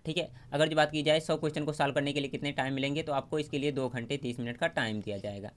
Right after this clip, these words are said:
ठीक है, यहाँ पर देख सकते हैं। अब ये तो समझ में आ गया कि कितने क्वेश्चन आएंगे, सौ क्वेश्चन आएंगे।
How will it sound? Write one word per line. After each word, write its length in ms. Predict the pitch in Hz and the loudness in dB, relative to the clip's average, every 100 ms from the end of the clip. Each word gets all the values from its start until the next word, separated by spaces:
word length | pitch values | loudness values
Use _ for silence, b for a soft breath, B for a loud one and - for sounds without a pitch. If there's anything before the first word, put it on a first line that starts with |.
| - | -6
ठीक 100 | 151 | -2
है, 80 | 170 | 0
यहाँ 180 | 127 120 | 0 0
पर 140 | 139 | -2
देख 180 | 113 98 | -2 -6
सकते 260 | 98 - 104 | -8 -10 -10
हैं। 160 | 101 - - - - - - - - - - - - - B B - | -10 -14 -20 -20 -20 -20 -20 -20 -20 -20 -20 -20 -20 -20 B B 0
अब 80 | 165 | 4
ये 80 | 190 | 4
तो 80 | |
समझ 180 | 190 175 | 2 0
में 80 | 180 | 4
आ 100 | 175 | 4
गया 140 | 175 180 | 4 2
कि 140 | 175 | 0
कितने 260 | 160 - 160 | -4 -2 0
क्वेश्चन 260 | 160 156 | 0 2
आएंगे, 200 | 143 143 | 4 4
सौ 160 | 151 131 | 4 2
क्वेश्चन 280 | 113 107 107 | 0 -4 -4
आएंगे। 220 | 104 101 | -4 -8